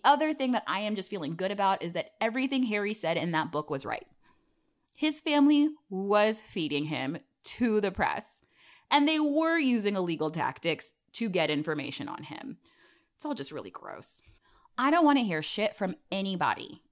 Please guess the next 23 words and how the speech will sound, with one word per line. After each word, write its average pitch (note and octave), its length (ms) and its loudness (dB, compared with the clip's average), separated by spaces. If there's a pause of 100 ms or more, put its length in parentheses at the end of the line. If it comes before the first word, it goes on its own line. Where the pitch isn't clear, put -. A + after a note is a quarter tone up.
about D3 580 2
cancel G3 640 -2
culture D#3+ 600 -4
being D3+ 400 -2
out B2+ 180 0
of C3 160 -6
control, - 540 -4 (420)
okay? A3+ 500 2 (720)
A C#3 120 0
lot C3+ 460 4
of E4+ 60 0
y'all, C#4+ 360 4
particularly C#4 1120 -4 (560)
America, B3 720 4
just F3+ 380 -4
does A#3 280 4
not A#3 260 0
know F#3+ 220 0
how F3+ 220 -2
to G3 200 -2
cancel F3+ 420 -4
someone D#3+ 480 0
properly. A2+ 640 -2